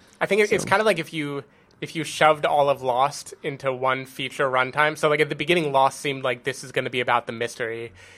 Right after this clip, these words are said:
Speaker 1: you know,
Speaker 2: Yeah.
Speaker 1: and there's flashbacks to all the characters and where they originally were, and that's gonna slowly reveal itself, and characters will gain profundity, and there's gonna be some religious symbolism, but, like, it's mostly gonna be about mysteries. But then by the
Speaker 2: Yeah.
Speaker 1: end, it's like, "No, fuck the <laughs> mystery. Actually, we got nothing."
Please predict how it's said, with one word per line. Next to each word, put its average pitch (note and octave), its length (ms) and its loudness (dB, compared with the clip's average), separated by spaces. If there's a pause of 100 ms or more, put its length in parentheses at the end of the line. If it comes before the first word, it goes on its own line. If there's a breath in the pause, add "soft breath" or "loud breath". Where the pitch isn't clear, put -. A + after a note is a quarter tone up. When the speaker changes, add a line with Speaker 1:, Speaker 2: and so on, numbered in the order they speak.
(160 loud breath)
Speaker 1:
you C#3 100 -2
know, B2 120 6
Speaker 2:
Yeah. A#2+ 60 4
Speaker 1:
and B2 80 -2
there's C3+ 200 2
flashbacks C3 580 2
to E3 100 0
all C#3 140 2
the C3 80 -2
characters C3 600 0
and B2+ 120 -6
where B2+ 160 0
they B2+ 100 0
originally C3 460 -2
were, B2+ 260 2
and A#2 140 -2
that's B2+ 160 0
gonna C3 160 -6
slowly B2 420 -2
reveal A#2 360 -4
itself, A#2+ 520 -4
and A#2+ 180 -8 (600 soft breath)
characters C#3 460 2
will B2+ 140 -2
gain A#2+ 260 -4
profundity, A#2+ 540 -2
and A#2 100 -4
there's A#2 140 -4
gonna B2 120 -6
be A#2+ 60 -8
some B2 260 -2
religious A#2+ 380 -6
symbolism, A#2 540 -6
but, B2 100 0
like, B2 180 -6 (240 loud breath)
it's D3 140 -4
mostly C#3 460 0
gonna A#2+ 240 -2
be A#2+ 120 -8
about A#2+ 260 0
mysteries. A#2+ 580 -4
But D3 100 -6
then D3 160 4
by C3+ 140 6
the C3 100 0
Speaker 2:
Yeah. C3+ 100 4
Speaker 1:
end, C3 140 2
it's B2+ 160 -4
like, A#2+ 180 -2
"No, A#2+ 200 0
fuck B2+ 240 0
the D#3+ 40 -6
<laughs> - 20 -8
mystery. E3 460 0
Actually, D3 420 0
we C3 120 -4
got B2+ 140 -2
nothing." B2+ 320 -4